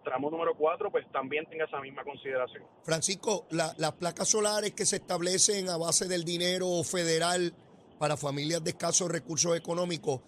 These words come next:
Speaker 2: ahí el gobierno no interviene. Es básicamente el dinero va directo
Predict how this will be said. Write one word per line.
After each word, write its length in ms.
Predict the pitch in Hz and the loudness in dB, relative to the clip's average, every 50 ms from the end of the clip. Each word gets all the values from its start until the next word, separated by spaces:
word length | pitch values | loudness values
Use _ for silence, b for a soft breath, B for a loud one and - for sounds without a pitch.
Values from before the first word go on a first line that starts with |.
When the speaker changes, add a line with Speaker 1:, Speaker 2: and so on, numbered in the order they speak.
| B B - - - | B B -20 -6 -2
Speaker 2:
ahí 220 | - 151 160 180 196 | 0 0 2 0 -2
el 80 | 202 | -2
gobierno 300 | 185 202 202 208 202 208 | 0 0 0 0 0 0
no 100 | 202 196 | -2 -2
interviene. 640 | 190 180 - 202 190 175 196 190 170 143 123 117 - - | -2 -2 -2 -2 0 2 2 2 2 0 -4 -8 -8 -8
Es 140 | 151 135 156 | -8 -4 0
básicamente 760 | 170 180 180 - 185 180 190 180 180 190 196 190 - - 196 | 0 2 2 0 0 0 -2 0 0 0 -2 -2 -2 -2 -2
el 100 | 180 160 | 0 0
dinero 340 | 151 151 151 160 175 185 175 | 0 0 2 2 2 2 2
va 120 | 180 185 | 0 0
directo 540 | 180 185 170 180 175 180 - 196 190 180 | 0 2 0 0 0 -2 -2 -2 -2 -2